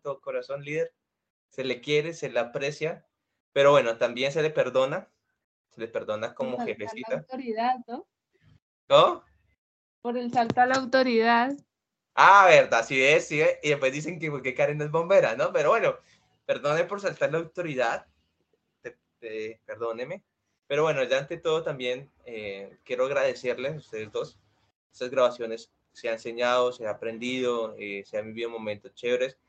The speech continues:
Speaker 1: Y me gustó la constancia, la marca que quiere darle el podcast que viene en dos mil veintitrés, constancia.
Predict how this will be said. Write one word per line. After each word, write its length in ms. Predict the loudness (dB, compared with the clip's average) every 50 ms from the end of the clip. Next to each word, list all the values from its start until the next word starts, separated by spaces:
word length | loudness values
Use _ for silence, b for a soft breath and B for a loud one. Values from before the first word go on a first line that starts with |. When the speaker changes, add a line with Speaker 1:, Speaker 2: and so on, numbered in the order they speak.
| _ _ _ _ _ _
Speaker 1:
Y 180 | -12 -8 -6 -4
me 120 | -2 -2
gustó 540 | -2 -4 -6 -8 -2 2 4 4 4 2 0
la 180 | -2 -4 -4 -4
constancia, 580 | -6 -10 -6 -2 -2 -2 0 0 -2 -2 -2 -4 _ _
la 300 | -8 -4 -2 -2 -2 -2
marca 440 | 2 4 4 4 4 0 -4 -6 -8
que 80 | -8
quiere 200 | -6 -4 0 0
darle 180 | 2 0 0 -2
el 60 | -6
podcast 280 | -8 -6 -4 -2 -2 0
que 100 | 0 0
viene 380 | -2 -2 -4 -4 -4 -4 -4
en 80 | -4 -6
dos 80 | -8 -10
mil 140 | -12 -10
veintitrés, 500 | -8 -8 -8 -8 -10 -6 -4 -4 -4 -4
constancia. 800 | -6 _ -16 -16 -16 -18 -14 _ -8 -6 -6 -8 -8 -10 -12 -12